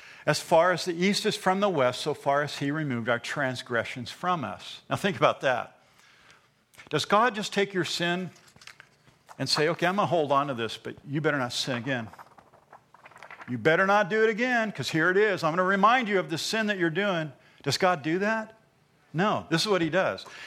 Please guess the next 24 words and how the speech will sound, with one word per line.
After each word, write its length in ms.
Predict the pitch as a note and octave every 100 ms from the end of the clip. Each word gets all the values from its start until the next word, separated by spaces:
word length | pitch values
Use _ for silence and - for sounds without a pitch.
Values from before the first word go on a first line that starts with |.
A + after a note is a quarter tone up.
| -
As 140 | C#3+ -
far 380 | - F#3 A3+
as 120 | G#3+ -
the 100 | E3
east 400 | G3 A#3 G#3+ F3+
is 80 |
from 220 | - E3 D3+
the 80 |
west, 540 | D3 F#3+ D3+ B2+ - - - - -
he 120 | F#3
separates 760 | - - G3+ G3+ F#3 C#3+ -
us 80 | B2
from 240 | - D3 C3
our 140 | A#2+
sin. 420 | - D#3+ B2+ F#2 - _ _ _ _ _ _ _ _
You 140 | C3+ E3+
gotta 220 | G#3 G3
get 220 | D3 G3
in 100 | D#3+
your 120 | D#3+
mind 340 | C#3+ D#3 F3 D#3
a 100 | C#3
line 400 | C#3+ C#3+ E3 F3+
that's 220 | C3